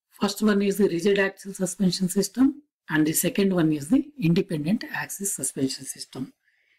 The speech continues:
In this figure, you can see an arrangement which is called as rigid axle suspension system.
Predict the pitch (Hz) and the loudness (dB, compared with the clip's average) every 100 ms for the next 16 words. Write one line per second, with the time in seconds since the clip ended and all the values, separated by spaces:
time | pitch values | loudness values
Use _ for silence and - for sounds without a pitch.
0 | _ - 202 208 294 - - 202 214 170 | _ 0 4 6 4 2 0 2 4 2
1 | 185 175 202 214 214 _ _ _ - - | -2 -4 2 4 4 _ _ _ -14 0
2 | 220 240 269 262 - 170 170 170 185 226 | 2 4 2 0 -4 -2 2 2 4 2
3 | 220 160 185 - 180 190 - 180 175 175 | 2 0 0 -4 -2 0 0 -2 0 0
4 | 175 170 165 233 220 180 160 - 196 180 | 0 0 0 0 0 0 -2 -8 -8 -6
5 | - 165 151 180 160 139 - 139 131 | -4 0 0 0 -4 -4 -6 -6 -8